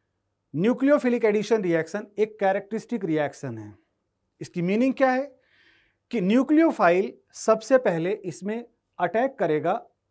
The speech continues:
या फिर ऐसा कह सकते हैं कि न्यूक्लियोफाइल का अटैक ही इसमें स्लोएस्ट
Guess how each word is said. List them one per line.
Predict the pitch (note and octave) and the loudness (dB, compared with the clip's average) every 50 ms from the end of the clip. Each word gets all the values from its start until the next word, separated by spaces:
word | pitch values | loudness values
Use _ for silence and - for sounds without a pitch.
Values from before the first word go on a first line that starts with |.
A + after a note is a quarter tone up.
| _ _ _ _ _ _ _ - | _ _ _ _ _ _ _ -12
या | C3+ C#3+ E3 G#3+ B3 | -6 0 2 2 2
फिर | A#3+ - B3+ C4 - - | 2 0 -4 -4 -2 0
ऐसा | F3+ F#3+ G3 G3 C#4+ C#4 | 2 2 2 4 2 0
कह | C#4 A3+ G3+ E3+ | 2 2 -2 0
सकते | - F3+ - - - F3 D#3+ | -2 -4 -8 -6 -4 -2 0
हैं | D#3+ F#3 A3+ C4+ C4 _ _ _ _ _ _ - | 0 0 -2 -4 -8 _ _ _ _ _ _ -4
कि | G3+ G3 | -2 -2
न्यूक्लियोफाइल | G3+ G#3 A3+ A3 G#3+ B3+ C4+ D4 C#4 - - G3+ F3+ G3+ G#3+ G#3 | 0 0 -2 -2 -2 0 0 0 0 2 2 2 2 2 2 0
का | - A3 A3+ | 0 0 0
अटैक | A#3 - - E3+ E3 E3+ G3 G#3+ A#3+ A#3+ A#3+ F#3 | 0 0 -2 -2 0 2 2 2 2 2 -2 -6
ही | F#3 G3 | -10 -10
इसमें | A3 - F3+ D#3+ - F#3+ G3 G#3+ B3 B3 _ _ _ | -8 -8 -10 -8 -8 -6 -6 -6 -6 -8 _ _ _
स्लोएस्ट | - - - F#3+ F#3+ G3 G#3 A#3 B3 A#3+ - _ | -18 -8 -2 0 0 2 2 2 0 0 -6 _